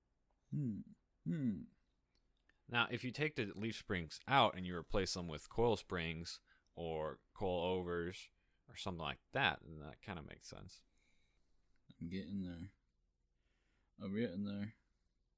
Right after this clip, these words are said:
Speaker 1: But before I reach that point, this is the end of the normal episode for R N G Save the World.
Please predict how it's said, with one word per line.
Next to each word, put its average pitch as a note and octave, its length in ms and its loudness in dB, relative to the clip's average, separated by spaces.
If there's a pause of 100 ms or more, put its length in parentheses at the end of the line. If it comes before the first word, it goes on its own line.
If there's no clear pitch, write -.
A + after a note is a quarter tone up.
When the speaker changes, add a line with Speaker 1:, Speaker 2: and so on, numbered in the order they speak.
(960)
Speaker 1:
But A2+ 520 8 (300)
before B2 360 4
I G#2+ 60 8
reach G#2+ 400 2
that G2 420 4
point, G2+ 480 6 (1300)
this G#2+ 300 4
is F#2+ 160 2
the F2+ 140 0
end E2 160 2
of E2+ 80 -8
the E2+ 80 -2
normal E2 320 0
episode E2 600 0 (280)
for - 160 -4
R F2 140 4
N E2+ 80 -2
G F2+ 120 -4
Save F#2 220 -2
the F#2 60 -6
World. F2 380 0